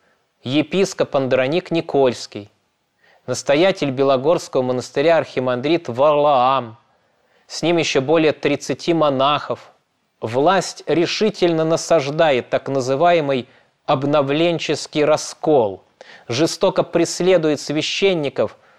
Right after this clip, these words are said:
остающихся под водительством святейшего патриарха Тихона. Отцу Александру вновь пришлось проявить свой твёрдый, решительный, бойцовский характер.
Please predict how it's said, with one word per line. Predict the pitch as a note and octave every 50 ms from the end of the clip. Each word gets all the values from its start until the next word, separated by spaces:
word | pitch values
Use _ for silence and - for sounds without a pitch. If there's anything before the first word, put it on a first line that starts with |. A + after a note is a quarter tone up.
| _ _ _ _ -
остающихся | - C3+ - - - D3 C#3+ D3 F3+ G3+ E3 - - E3 C#3+ - - C#3+
под | C3 - D#3+ C#3 C3
водительством | C3 C#3 C3+ C3+ D#3 F#3 F3+ - C3+ - - - C3
святейшего | A#2+ - - C3 B2+ B2+ - E3 E3+ D#3+ - - C#3+ B2
патриарха | - B2+ A#2 - B2+ C3+ C#3+ D3+ C#3+ - - C#3
Тихона. | B2 - - - C#3+ C3+ A#2 - - G#2+ G2 F#2 F2+ F2 - _ _ _ _ _ _ _ _ _ _ _ _ _ _ _ _ _ _ _ _ _ _ _ _ _ _ _ _ - - - - - - -
Отцу | - C3 C#3 C3+ - - G#3+
Александру | A3+ A3+ A#3+ A#3 - - G3 F#3+ G#3 A3 G#3 A3 G#3+
вновь | D#3+ D#3+ E3 D#3+ E3+ G#3 A3+ -
пришлось | - - F#3 E3 - - E3 E3+ G3+ G3 -
проявить | - F3+ E3 D#3 C#3+ C3+ D#3+ G3+ F#3+
свой | - - C#3+ E3 D#3+ D3+
твёрдый, | - - C3 G#2+ G#2+ C3+ F3 G3+ G3+ F#3 E3 D3+ C#3 C3 B2
решительный, | B2+ B2 - - - F3+ G3 F#3 - D3 C#3 C3 B2+ B2 A#2 A2+ A2
бойцовский | G#2+ A2+ C3+ B2+ A2+ - - - E3 D#3+ C3+ - - - C3+
характер. | - - C#3+ C#3+ C#3+ C#3+ B2 G#2 - - - G#2 -